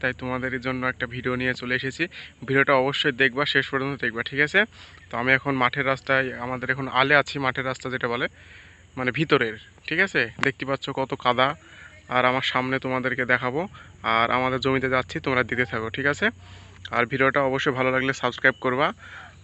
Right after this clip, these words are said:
আর তোমরা ভিডিওটা, ফুল ভিডিওটা তোমরা দেখতে থাকো, ঠিক আছে? অনেক মজা হবে, দেখতে থাকো, ওকে? তো বন্ধুরা, এখন আমরা সামনে যাচ্ছি আমাদের জমিতে। তো দেখতেই পাচ্ছ কত কাদা, পায়ের অবস্থা তোমরা দেখতেই পাচ্ছ, কত অবস্থা পুরো খারাপ। আর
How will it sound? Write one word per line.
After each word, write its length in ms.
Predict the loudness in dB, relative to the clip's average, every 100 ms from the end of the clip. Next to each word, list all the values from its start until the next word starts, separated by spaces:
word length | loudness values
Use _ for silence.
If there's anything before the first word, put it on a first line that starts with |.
| 0 4
আর 100 | 4 2
তোমরা 220 | 2 6 4 4 -2
ভিডিওটা, 260 | 2 2 2
ফুল 180 | 0 0 2
ভিডিওটা 280 | 4 4 4 2
তোমরা 160 | 0 4
দেখতে 180 | 4 2 -4
থাকো, 160 | -4 -2
ঠিক 100 | 2 2
আছে? 120 | 2 2
অনেক 140 | 4 2 2
মজা 200 | 2 0 0
হবে, 160 | -2 -4 -10 -18 -18 -20 -20 0
দেখতে 180 | 2 2 0
থাকো, 140 | -2 0
ওকে? 140 | 0 0 -6 -18 -10
তো 40 | 0 4
বন্ধুরা, 220 | 6 6 4
এখন 120 | 2
আমরা 120 | 2 2 2
সামনে 200 | 2 4
যাচ্ছি 200 | 2 4 6
আমাদের 220 | 8 6 6
জমিতে। 340 | 6 6 4 4 0 -12 -4 0 2
তো 60 | 6
দেখতেই 260 | 6 6 6
পাচ্ছ 160 | 6 4 4 4
কত 120 | 2 2
কাদা, 240 | 4 6 6 2 4
পায়ের 220 | 6 8 6
অবস্থা 240 | 2 0 -2
তোমরা 160 | 0 2 0
দেখতেই 240 | -4 -2
পাচ্ছ, 180 | -2 -2 -4 -4 -6 -20 -20 -6
কত 140 | -2 2 4
অবস্থা 220 | 4 0 -2
পুরো 140 | 0 -2
খারাপ। 220 | 2 2 0 -8 -20 -18 -20 -2
আর 80 | 4